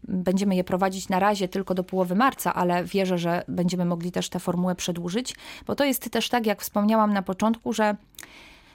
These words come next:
można na po-, można czasem sobie tak założyć i to jest takie zawsze, ym, bardziej kolorowe i, ym, podkoloryzowane założenie, że będą do nas przychodzić tylko ci, którzy już wiedzą, czego chcą,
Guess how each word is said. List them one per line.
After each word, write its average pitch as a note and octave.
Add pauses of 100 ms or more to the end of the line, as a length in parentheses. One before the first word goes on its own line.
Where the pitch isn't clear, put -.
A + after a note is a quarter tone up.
można A3 (100)
na G#3
po-, G#3+ (160)
można A#3 (160)
czasem B3+
sobie A3+
tak A3
założyć G3+
i F#3
to F#3+
jest F#3+
takie G3
zawsze, F#3 (320)
ym, F3 (160)
bardziej F3+
kolorowe F3+
i, E3+ (560)
ym, F3
podkoloryzowane F3
założenie, F3
że G3+
będą G#3+
do G#3
nas G3
przychodzić G3+
tylko G#3
ci, -
którzy F#3
już F3+
wiedzą, B3
czego F3+
chcą, A3+